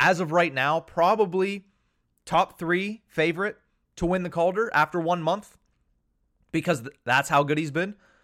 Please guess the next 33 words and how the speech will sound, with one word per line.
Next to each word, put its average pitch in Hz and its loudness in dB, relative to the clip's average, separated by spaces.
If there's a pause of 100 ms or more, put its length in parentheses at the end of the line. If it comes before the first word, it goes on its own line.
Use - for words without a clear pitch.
(1200)
But 175 2
I 285 6
would 254 4
argue 196 2
that 165 2 (800)
Moritz 185 0
Seider, 202 2 (920)
who's 175 -2
also 302 0
a 170 0
rookie 147 0
on 135 2
that 127 -2
team, 196 -4
is 240 0
also 269 2
probably 147 2
top 123 0
three 131 -4
in 120 -6
rookie 123 -8
voting 110 -8
right 101 -10
now. 87 -18 (1500)
He 196 2
only 262 2
has 220 2
one 185 4
goal, 175 4
but 139 2
he 139 0
also 196 2
has 180 -4